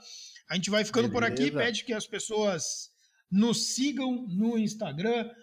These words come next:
Speaker 1: ah, marquem também ali no Spotify pra seguir o AprovaCast, né? Porque daí cada vez que tem um episódio novo, o Spotify vai te avisar, né? "Pô, o AprovaCast botou um
Speaker 2: Uhum.
Speaker 1: episódio novo."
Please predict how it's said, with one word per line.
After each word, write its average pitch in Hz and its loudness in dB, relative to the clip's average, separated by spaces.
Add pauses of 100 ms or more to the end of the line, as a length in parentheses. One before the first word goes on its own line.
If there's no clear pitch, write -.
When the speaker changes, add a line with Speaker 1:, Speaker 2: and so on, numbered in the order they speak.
(240)
Speaker 1:
ah, 185 2
marquem 233 2
também 214 2
ali 185 2
no 220 4
Spotify 190 -2
pra 185 -2
seguir 196 2
o 294 2
AprovaCast, 180 -2
né? 185 0
Porque 196 -4
daí 262 0
cada 285 -4
vez 277 -2
que 262 -6
tem 254 -4
um 254 -2
episódio 247 -4
novo, 262 0
o 277 0
Spotify 240 -4
vai 247 -6
te - -8
avisar, 233 -2
né? 156 -6
"Pô, 226 -2
o - 0
AprovaCast 185 -4
botou 196 -2
um 214 0
Speaker 2:
Uhum. 220 0
Speaker 1:
episódio 190 -4
novo." 202 2